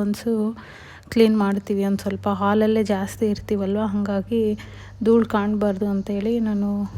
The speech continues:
ವೀಕ್ಲಿ ಒನ್ಸ್ ಇಲ್ಲ ಟೆನ್ ಡೇಸ್ಗೋ ಫಿಫ್ಟೀನ್ ಡೇಸ್ಗೋ ಒಂದ್ಸತಿ ಕ್ಲೀನ್ ಮಾಡ್ತಾನೆ ಇರ್ತೀನಿ.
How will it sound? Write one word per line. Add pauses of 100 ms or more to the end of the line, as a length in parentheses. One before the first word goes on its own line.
(260)
ವೀಕ್ಲಿ
ಒನ್ಸ್
ಇಲ್ಲ (120)
ಟೆನ್
ಡೇಸ್ಗೋ
ಫಿಫ್ಟೀನ್
ಡೇಸ್ಗೋ
ಒಂದ್ಸತಿ
ಕ್ಲೀನ್
ಮಾಡ್ತಾನೆ (100)
ಇರ್ತೀನಿ.